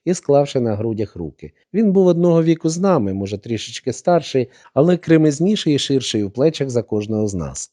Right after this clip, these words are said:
Та ми з Явою у себе на вигоні звикли й не до таких супротивників. "Дзвониш, значить. Тікаєш, значить", — шипів Ява, підступаючи до будки.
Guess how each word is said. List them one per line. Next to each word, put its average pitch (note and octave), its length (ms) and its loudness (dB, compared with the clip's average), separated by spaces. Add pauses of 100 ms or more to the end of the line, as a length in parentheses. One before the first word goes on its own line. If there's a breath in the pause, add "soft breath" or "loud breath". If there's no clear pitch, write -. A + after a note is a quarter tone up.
Та C#3+ 120 0
ми G#3 200 2
з F3+ 100 -2
Явою D#3+ 400 4
у C3+ 40 0
себе C#3+ 280 0
на B2+ 120 0
вигоні B2 640 0
звикли C3 460 -2
й B2 40 0
не A#2+ 120 2
до A2 140 -4
таких G#2 340 -6
супротивників. C#2 840 -12 (400)
"Дзвониш, C#3 600 2
значить. D#2 800 -10 (560 loud breath)
Тікаєш, C#3 580 2
значить", — D2+ 460 -12
шипів E2 420 -10
Ява, E2 300 -6
підступаючи E2+ 720 -8
до E2 120 -4
будки. D2+ 440 -10